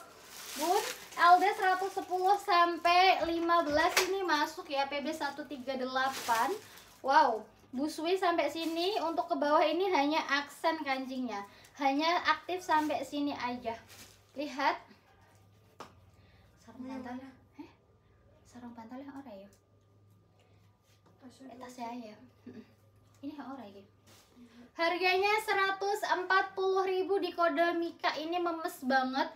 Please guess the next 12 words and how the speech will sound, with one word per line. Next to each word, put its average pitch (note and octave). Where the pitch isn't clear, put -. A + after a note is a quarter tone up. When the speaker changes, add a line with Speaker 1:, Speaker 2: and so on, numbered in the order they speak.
Speaker 1:
Jeansnya D#4
bener-bener D#4
yang E4
halus, D#4
premium, D#4
nggak D4
kaku C#4
ya. A#3
Cuman F4+
satu F4
warna E4
aja. C#4+